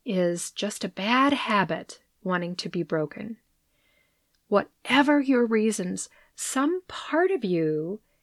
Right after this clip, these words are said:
is choosing to feel overwhelmed.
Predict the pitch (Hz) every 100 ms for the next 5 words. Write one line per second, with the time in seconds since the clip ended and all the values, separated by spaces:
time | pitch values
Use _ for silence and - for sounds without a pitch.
0 | _ _ _ 226 220 - - - 277 285
1 | 294 240 180 202 247 262 _ _ _ -
2 | 214 - - 208 196 185 185 220 175 180
3 | 180 165 156 208 -